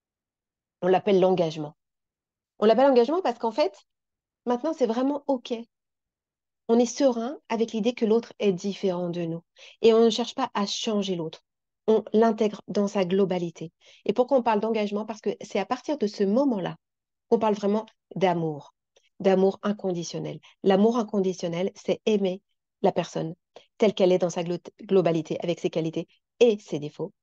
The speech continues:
et non pas simplement qu'avec ses qualités. Donc, pour arriver, quand on arrive à cette quatrième étape, en fait, contrairement à ce qu'on pourrait croire, il y a une vraie conscientisation. Là, je décide vraiment, je prends le pack.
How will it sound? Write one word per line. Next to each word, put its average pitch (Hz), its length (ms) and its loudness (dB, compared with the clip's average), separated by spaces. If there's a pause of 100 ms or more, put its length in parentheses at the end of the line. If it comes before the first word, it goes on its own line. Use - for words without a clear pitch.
et 180 80 0
non 170 120 0
pas 170 120 -2
simplement 160 360 -6
qu'avec 151 320 -8 (220)
ses - 240 -4
qualités. - 440 -8 (2250)
Donc, 285 320 2 (140)
pour 214 160 -2
arriver, 202 480 0
quand 214 180 -6
on 196 60 0
arrive 220 200 -2
à 208 80 -2
cette 190 180 -6
quatrième 185 460 -4
étape, 160 320 -8 (1200)
en 185 60 -4
fait, 196 380 -4 (140)
contrairement 196 380 0
à - 20 -2
ce 214 80 -8
qu'on 196 120 -4
pourrait 180 200 -2
croire, 190 320 -6
il 175 80 -4
y - 20 2
a 170 40 4
une 180 140 0
vraie 202 320 -2 (840)
conscientisation. 202 880 0 (720)
Là, 196 300 2
je - 160 2
décide 190 300 0
vraiment, 180 400 -2
je - 100 -6
prends 214 300 -6
le 190 120 2
pack. - 340 -14